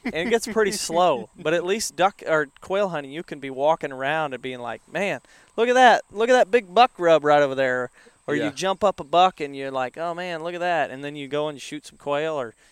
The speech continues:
Speaker 1: you get
Speaker 2: Yeah.
Speaker 1: to see the dog work. And
Speaker 2: Yeah.
Speaker 1: to me, there's so much that we miss with,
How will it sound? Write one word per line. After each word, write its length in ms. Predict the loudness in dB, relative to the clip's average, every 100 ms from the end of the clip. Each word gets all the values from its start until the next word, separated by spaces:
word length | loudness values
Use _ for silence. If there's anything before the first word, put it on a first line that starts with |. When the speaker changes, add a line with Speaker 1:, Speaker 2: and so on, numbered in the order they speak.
| _
Speaker 1:
you 80 | -8
get 60 | -8
Speaker 2:
Yeah. 80 |
Speaker 1:
to 80 | -6
see 180 | -8 -8
the 80 | -8
dog 460 | -2 2 2 0
work. 380 | -4 -6 -6 -8
And 100 | -14 _ _ _ -14
Speaker 2:
Yeah. 180 | -12 -12
Speaker 1:
to 120 | -12
me, 240 | -8 -8
there's 240 | -6 -6 -8
so 500 | -10 -2 0 2 -2
much 420 | -4 -6 -8 -14
that 100 | -14
we 140 | -14
miss 400 | -16 -10 -10 -10
with, 260 | -16 -20